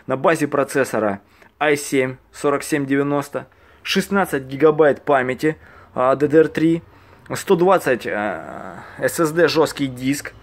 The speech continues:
а, собственно говоря, Kingston. Еще здесь стоит, вон он, он, терабайтный жесткий диск, классный блок питания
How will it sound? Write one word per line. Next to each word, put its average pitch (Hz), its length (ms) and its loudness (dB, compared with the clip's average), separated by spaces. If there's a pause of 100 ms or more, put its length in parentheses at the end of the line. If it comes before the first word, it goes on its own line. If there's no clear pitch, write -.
(460)
а, 131 160 -4
собственно 156 440 0
говоря, 143 240 2 (300)
Kingston. 151 600 0 (300)
Еще 160 320 4
здесь 147 320 2
стоит, 139 320 0
вон 139 220 2
он, 117 120 0
он, 113 160 -2
терабайтный 147 680 4
жесткий 165 340 0
диск, 170 380 -6 (340)
классный 156 400 0
блок 151 240 -2
питания 151 600 -2